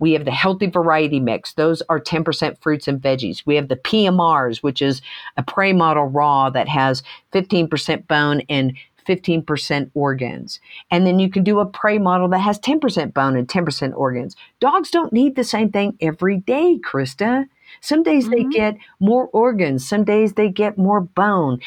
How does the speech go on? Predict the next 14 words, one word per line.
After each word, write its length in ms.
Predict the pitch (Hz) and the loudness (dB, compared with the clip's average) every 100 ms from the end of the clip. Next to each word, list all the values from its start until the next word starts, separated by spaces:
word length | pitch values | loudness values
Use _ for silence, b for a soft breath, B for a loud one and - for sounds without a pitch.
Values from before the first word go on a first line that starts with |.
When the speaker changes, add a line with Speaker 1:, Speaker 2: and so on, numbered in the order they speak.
| B | B
Speaker 1:
Some 360 | - - 381 330 | -12 0 2 2
days 320 | 190 185 190 | 2 2 0
they 160 | 196 190 | 0 0
just 280 | 208 226 | 0 -2
get 220 | - 190 - | -2 -4 -2
tripe. 420 | 220 208 131 - B - | 0 0 0 -4 B -4
And 140 | 139 | -4
some 340 | - 320 415 | 0 0 2
days, 360 | 175 120 139 156 | 2 2 0 0
guess 280 | 190 202 - | -2 -2 0
what? 300 | 240 160 - _ _ _ | 0 0 -2 _ _ _
You 140 | 151 131 | -2 -2
fast 560 | - 226 247 240 - 185 | -2 2 4 2 0 -2
'em. 300 | 139 80 | -2 -6